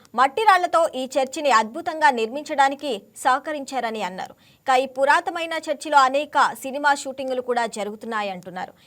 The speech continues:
ఇక ఈ చర్చిని చూసేందుకు పర్యాటకులు తరలి వస్తుంటారని చెప్పారు. రైట్, ఇక ఇదే అంశానికి సంబంధించి మరింత సమాచారం మా స్పెషల్ కరెస్పాండెంట్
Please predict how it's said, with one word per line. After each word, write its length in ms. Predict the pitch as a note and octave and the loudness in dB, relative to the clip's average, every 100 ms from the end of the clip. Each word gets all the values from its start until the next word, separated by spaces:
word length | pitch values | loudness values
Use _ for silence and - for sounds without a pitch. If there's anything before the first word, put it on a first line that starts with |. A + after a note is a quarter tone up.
| _ | _
ఇక 100 | - C4 | 0 0
ఈ 80 | C4+ | 2
చర్చిని 380 | D4 C#4 F4+ F4 E4+ | 0 0 -2 -6 -6
చూసేందుకు 460 | F4 F4 F4+ F#4 | -2 -2 0 0
పర్యాటకులు 720 | G4 D4+ D4 F#4 G4 F4 D#4 G#3+ - _ - | 4 6 6 2 -2 -4 -2 -2 -4 _ 2
తరలి 220 | C#4 E4 | 8 8
వస్తుంటారని 680 | G#4 F#4 - E4 D4+ C4+ B3 A#3 | 6 0 -2 -6 -2 -2 -4 -8
చెప్పారు. 320 | G3 D#3+ C3+ - _ _ _ _ - | -6 -6 -6 -14 _ _ _ _ -6
రైట్, 180 | B3 C4 | -4 -2
ఇక 80 | D#4 | 2
ఇదే 260 | C#4+ B3+ | 2 4
అంశానికి 440 | C4 C4 D4+ D#4 E4 | 0 0 -6 -8 -10
సంబంధించి 500 | E4 D4 D4 D4 D#4 | -8 -8 -8 -8 -4
మరింత 440 | B3 A#3+ E4 F4 | -2 -2 -4 -8
సమాచారం 580 | D#4 C#4+ B3 B3+ B3+ G3+ - _ _ A3+ | -6 -4 -4 -4 -6 -6 -14 _ _ -2
మా 100 | A#3+ | 0
స్పెషల్ 420 | B3+ - C#4 D4+ C#4+ | 0 -4 -4 -4 -2
కరెస్పాండెంట్ 560 | D#4 - C#4+ C#4 B3+ | -4 -2 -2 -2 -2